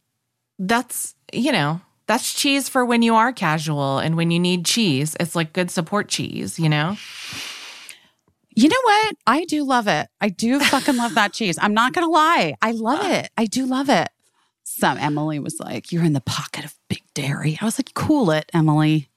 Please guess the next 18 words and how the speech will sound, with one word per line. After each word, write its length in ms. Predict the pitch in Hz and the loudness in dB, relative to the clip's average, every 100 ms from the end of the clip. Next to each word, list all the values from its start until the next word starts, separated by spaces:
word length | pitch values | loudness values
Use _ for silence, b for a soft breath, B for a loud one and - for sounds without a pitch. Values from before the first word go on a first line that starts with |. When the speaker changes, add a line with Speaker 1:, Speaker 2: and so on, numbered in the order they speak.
| _ _ | _ _
Speaker 1:
Well, 180 | 208 262 | 4 4
they 180 | 240 247 | 4 2
have 240 | 240 233 | 2 -2
plant-based 480 | - 240 269 254 240 | -4 -6 -2 -4 -4
cheese 340 | - 202 190 - | -4 -2 -4 -4
too, 200 | 294 339 | -2 0
because 320 | 240 220 202 | 2 0 2
I 160 | - | 0
know 120 | 196 208 | 2 2
Speaker 2:
Yes. 180 | 196 | 2
Speaker 1:
because 180 | 196 226 | 0 -4
I 60 | 196 | -4
had 260 | 196 185 | 0 -2
some 160 | 196 220 | -2 -2
Baby 260 | 196 185 190 | -2 -2 0
Bell 280 | 196 196 | 2 2
plant-based 540 | 196 208 202 262 254 - | 0 -4 -4 -2 -4 -4
cheese 320 | 240 240 226 | -2 -2 -2